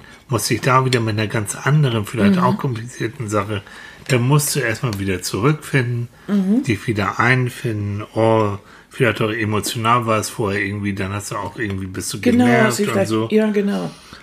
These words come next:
Speaker 1: Und, äh, eine Untersuchung von Hewlett Packard ergab, dass in einundvierzig Prozent der Fälle der Unterbrochenen nicht mehr zu, äh, zu der ursprünglichen Arbeit zurückgekehrt werden konnte.
Speaker 2: Mhm.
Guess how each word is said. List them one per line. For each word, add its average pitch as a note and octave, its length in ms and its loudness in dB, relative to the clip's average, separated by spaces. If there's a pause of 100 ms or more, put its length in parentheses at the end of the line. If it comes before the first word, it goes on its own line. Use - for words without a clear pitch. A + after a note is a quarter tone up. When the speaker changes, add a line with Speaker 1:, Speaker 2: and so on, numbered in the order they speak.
(160)
Speaker 1:
Und, A#2 360 0
äh, C#3 100 -6
eine A2 240 2
Untersuchung A#2 460 2
von A2+ 380 -4
Hewlett G#2+ 380 2
Packard C#3+ 420 -4
ergab, G#2+ 520 -6
dass A#2 260 -4
in G2 220 -6 (520)
einundvierzig D3+ 800 2
Prozent A2 500 -6
der F2+ 100 -4
Fälle C3+ 440 0
der G2+ 180 -6
Unterbrochenen G2+ 840 -2 (460)
nicht D#3 380 0
mehr C#3+ 220 4
zu, A#2 460 0 (540)
äh, G#2+ 240 2
zu - 220 -6
der G#2+ 140 2
ursprünglichen B2+ 960 0
Arbeit A2 460 0
zurückgekehrt C3 720 -2
werden F2 340 -6 (220)
konnte. F2 380 -4 (140)
Speaker 2:
Mhm. F3+ 480 2